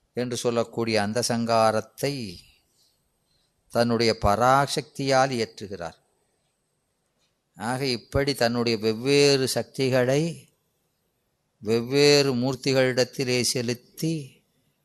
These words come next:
இந்த சங்காரங்கள் படிமுறையிலே நிகழ்த்தப்படுகின்றன. ஆ? ஆ,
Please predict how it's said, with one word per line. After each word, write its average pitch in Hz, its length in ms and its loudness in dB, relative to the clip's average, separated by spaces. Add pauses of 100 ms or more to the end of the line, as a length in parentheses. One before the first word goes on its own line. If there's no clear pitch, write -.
(260)
இந்த 131 420 0
சங்காரங்கள் 127 1200 -2
படிமுறையிலே 120 760 -2
நிகழ்த்தப்படுகின்றன. 113 1120 0 (2000)
ஆ? 160 300 -2 (2250)
ஆ, 123 260 -8